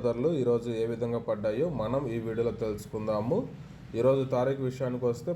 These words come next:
పదిహేడవ తేదీ ఫిబ్రవరి నెల. అనంతపురం టమోటా మార్కెట్ ధరలు తెలుసుకునే ముందుగా స్టాక్ వివరాల గురించి తెలుసుకుందాము. ఈరోజు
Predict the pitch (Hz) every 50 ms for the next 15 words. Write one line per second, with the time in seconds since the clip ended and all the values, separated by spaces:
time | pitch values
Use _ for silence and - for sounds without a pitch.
0 | - - 113 120 123 127 123 127 127 123 120 107 - 117 113 113 120 160 196 202
1 | 139 117 113 117 117 113 117 117 113 117 113 113 110 120 165 226 277 - - -
2 | - - - - - - - - 120 120 143 156 160 170 151 160 156 156 147 143
3 | 139 139 135 127 135 131 131 127 120 120 123 135 131 120 117 120 117 120 120 120
4 | 127 117 117 117 - - 120 117 113 113 113 113 117 131 170 185 180 - 139 127
5 | 139 151 147 143 135 131 127 127 120 123 120 120 123 120 - 120 113 110 110 -
6 | - 117 113 113 107 110 120 160 233 269 - - - - - - - - - -
7 | 120 131 147 147 139 143